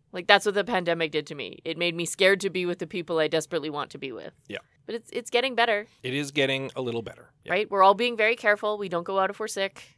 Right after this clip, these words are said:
Speaker 1: We trust other people will do the same.
Speaker 2: Indeed.
Speaker 1: And when you can, you see people, and it's nice. It's so <laughs> nice.
Speaker 2: Yeah. And thankfully, we don't have to talk about being sick this week.
Speaker 1: Yay! We're all back to being healthy.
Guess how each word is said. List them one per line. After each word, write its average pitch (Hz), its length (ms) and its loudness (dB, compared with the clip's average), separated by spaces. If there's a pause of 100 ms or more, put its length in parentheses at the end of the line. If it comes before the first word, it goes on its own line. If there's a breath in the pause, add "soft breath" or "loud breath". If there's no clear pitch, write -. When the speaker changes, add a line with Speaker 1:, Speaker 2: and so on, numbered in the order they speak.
Speaker 1:
We 160 100 -10
trust 180 300 2
other 175 180 4
people 185 300 -4
will 170 160 -4
do 180 100 -2
the 190 100 -4
same. 175 440 -4 (180)
Speaker 2:
Indeed. - 280 -6 (260)
Speaker 1:
And 165 280 -6
when 170 200 0
you 185 100 -6
can, 208 300 -2
you 214 240 -10
see 240 200 -10
people, 165 420 -4 (120)
and 185 100 -14
it's 190 140 -16
nice. 185 380 -12 (220)
It's - 100 -16
so - 500 -6
<laughs> - 0 -
nice. - 760 -10
Speaker 2:
Yeah. - 100 -16 (720 loud breath)
And 123 100 -2
thankfully, 139 340 6
we 120 140 0
don't 120 160 4
have 123 160 0
to - 80 -20
talk 123 240 2
about 113 380 -2
being 135 320 -6
sick - 280 -8
this 95 240 -8
week. - 320 -18
Speaker 1:
Yay! 320 540 8
We're 269 240 6
all 262 320 8
back 254 240 6
to 262 80 -10
being 247 320 -2
healthy. 226 640 2